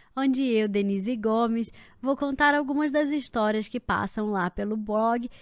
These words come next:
e fazem sucesso aqui em casa. O livro de hoje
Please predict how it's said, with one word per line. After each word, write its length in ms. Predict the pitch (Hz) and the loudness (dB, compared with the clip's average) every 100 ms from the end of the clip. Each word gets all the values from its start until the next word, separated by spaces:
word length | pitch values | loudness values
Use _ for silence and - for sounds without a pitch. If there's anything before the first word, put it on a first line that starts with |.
| - - | -20 -8
e 80 | |
fazem 340 | 277 285 269 285 | 0 2 2 0
sucesso 600 | - 339 - 247 233 262 | -2 -4 -2 -2 -2 -2
aqui 180 | 254 285 | -8 -6
em 80 | |
casa. 560 | 330 392 233 160 170 165 - - - _ _ _ _ _ _ _ - | -6 -4 -4 -6 -8 -10 -14 -20 -20 _ _ _ _ _ _ _ -6
O 20 | |
livro 260 | 254 349 370 | 0 2 2
de 200 | 226 220 | 2 4
hoje 480 | 240 226 196 180 | 4 4 0 -6